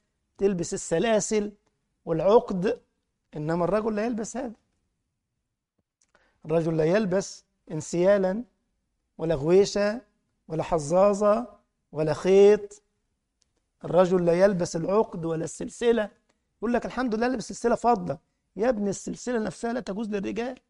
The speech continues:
تشبه بالنساء. البس خاتم فضة ماشي، ما تلبس سلسلة فضة. وبعدين دايمًا بنقول السلسلة دي زينة للمرأة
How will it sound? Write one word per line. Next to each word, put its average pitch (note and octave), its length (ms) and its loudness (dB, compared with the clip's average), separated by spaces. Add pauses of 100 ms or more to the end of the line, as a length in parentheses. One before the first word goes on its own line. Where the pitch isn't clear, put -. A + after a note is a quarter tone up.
(560)
تشبه G3+ 540 -2
بالنساء. A#3 640 -6 (520)
البس D4 320 -4
خاتم B3+ 340 -2
فضة G#3+ 340 -4
ماشي، C4 340 -8 (800)
ما D#3+ 80 -12
تلبس F3+ 400 -4
سلسلة A#3+ 360 -2
فضة. - 400 -10 (920)
وبعدين E3+ 300 -2
دايمًا G#3+ 300 2
بنقول A#3 160 -2
السلسلة G3+ 560 0
دي F#3 200 -2
زينة F#3+ 340 2
للمرأة A#3+ 560 0